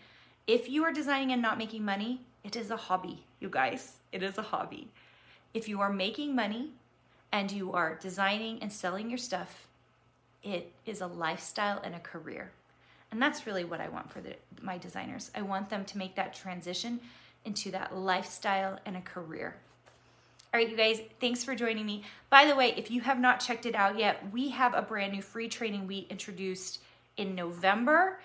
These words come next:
Um, if you've been looking for a boot camp, we are not currently doing one. Instead, we have this amazing free training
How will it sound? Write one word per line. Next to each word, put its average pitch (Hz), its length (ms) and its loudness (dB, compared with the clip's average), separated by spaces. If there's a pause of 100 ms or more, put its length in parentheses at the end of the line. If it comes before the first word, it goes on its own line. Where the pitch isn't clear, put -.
(420)
Um, 202 500 8
if 196 140 -6
you've 202 140 -6
been 214 120 -2
looking 240 260 -2
for 254 140 2
a 226 40 2
boot 240 220 -4
camp, 240 320 -2
we 226 380 -4
are 196 160 4
not 190 380 2
currently 247 440 0
doing 196 320 -4
one. 185 240 -2
Instead, 196 440 0
we 220 160 -2
have 202 240 2
this 202 140 -8
amazing 202 480 -4
free 202 180 -8
training 180 480 -6